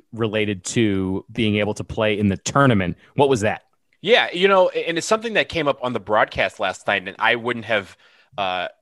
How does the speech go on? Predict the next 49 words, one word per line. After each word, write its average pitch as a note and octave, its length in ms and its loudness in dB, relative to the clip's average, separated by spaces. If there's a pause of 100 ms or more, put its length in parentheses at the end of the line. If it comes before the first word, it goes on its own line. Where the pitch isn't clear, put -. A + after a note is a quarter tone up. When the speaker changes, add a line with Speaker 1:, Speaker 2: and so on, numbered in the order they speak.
(120)
Speaker 2:
heard B2 300 0
about G2+ 260 2
it G2+ 120 0
unless, G2+ 500 -4
you G2+ 80 -14
know, F2+ 180 -10 (280)
Jay A#2 240 0
and G2+ 100 -4
Dan G#2 240 2
were F#2+ 100 -8
talking C#3 400 0
about F#2+ 240 0
it. F#2 80 -4
And G2 140 -8
so G2+ 320 -6
I, G#2 80 -8 (120)
I G2 140 -4
think F3+ 240 -4
you D#3 80 -8
guys A#2 220 -2
caught A2+ 160 0
it G#2 80 0
around G2 200 0
the F2+ 40 -14
same G2 220 -8
time F#2+ 200 -4
I A2 120 2
did. F#2+ 220 -6 (420)
And A#2+ 340 0
the A#2 160 -4
wrinkle D#3 400 0
is G#2 280 -6
that G#2+ 160 -2
the - 140 -12
N D3 120 -4
C D#3 100 -10
double B2+ 300 0
A A#2 100 4
is G#2 160 -2
requiring G#2+ 640 0 (180)
all B2 200 2
teams B2 380 -6
that A2 160 -2
participate C3 720 -2
in A2 160 -8
the G#2 80 -6
bubbles A2 520 0
that G#2+ 200 0
are G2+ 120 0